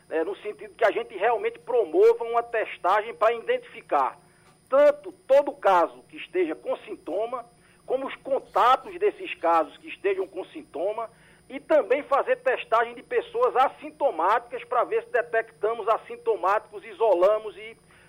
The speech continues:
contemos a cadeia de transmissão do vírus. Vacinar é fundamental, como você bem disse, avançar,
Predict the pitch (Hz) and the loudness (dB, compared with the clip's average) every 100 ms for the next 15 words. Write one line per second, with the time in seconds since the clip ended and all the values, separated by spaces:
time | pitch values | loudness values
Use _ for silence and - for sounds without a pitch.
0 | _ - 262 247 - 214 240 240 - - | _ -4 -2 -2 -2 -4 -4 -8 -12 -4
1 | 190 - 226 - 196 220 214 - 208 233 | -2 2 2 4 2 2 0 -10 -8 -8
2 | 208 220 - 220 226 202 214 170 - - | -8 -14 -6 -6 -6 -12 -6 -6 -8 -20
3 | _ _ _ _ 220 247 - 269 185 175 | _ _ _ _ 2 2 0 -6 2 4
4 | 160 - - 165 - 175 202 214 180 - | 4 0 -6 -6 -6 -2 0 2 -2 0
5 | 139 214 233 160 143 147 143 131 123 - | 4 4 2 -6 -6 -8 -8 -4 -4 -6
6 | 160 - 190 175 202 - - 147 220 - | -12 -2 0 2 -2 -4 -2 0 2 -2